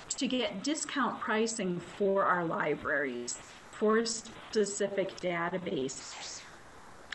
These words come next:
Now, um, <laughs> the, we, we, you can see there's a very, very long list. <laughs>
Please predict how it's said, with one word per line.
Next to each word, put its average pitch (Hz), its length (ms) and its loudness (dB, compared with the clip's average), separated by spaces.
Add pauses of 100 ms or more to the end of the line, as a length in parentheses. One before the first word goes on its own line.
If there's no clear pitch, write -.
(520)
Now, 208 560 4 (100)
um, 185 380 2 (3750)
<laughs> - 20 -4
the, 208 420 8 (300)
we, 220 480 2 (100)
we, 233 260 2 (520)
you 196 280 -4
can 214 160 2
see 269 240 0
there's 190 220 4
a 185 40 2
very, 302 380 2
very 208 260 4
long 180 460 2
list. - 560 -2
<laughs> - 40 -2